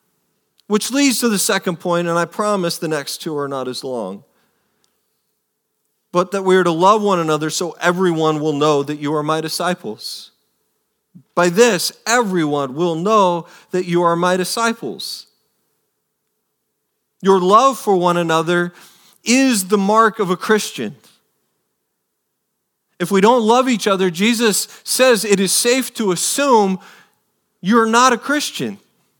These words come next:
Which then leads us to this current culture and climate that we are in, in a political season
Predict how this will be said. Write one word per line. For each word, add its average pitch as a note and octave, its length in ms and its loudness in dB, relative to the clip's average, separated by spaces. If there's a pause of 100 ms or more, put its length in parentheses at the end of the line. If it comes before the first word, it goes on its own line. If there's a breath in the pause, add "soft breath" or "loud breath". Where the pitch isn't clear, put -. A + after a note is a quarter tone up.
(1160 loud breath)
Which A3+ 280 -2
then C4 540 -2
leads A3+ 360 0
us G3+ 260 0
to G#3+ 220 -4
this F#3+ 360 -2
current B3+ 580 -2
culture A#3 540 -2
and F3 180 -6
climate A3+ 480 -2
that G3 140 -2
we F#3 200 -2
are E3+ 200 0
in, G#3 380 0
in G3 180 -2
a F#3+ 80 -2
political G3+ 500 -2
season G3 720 -2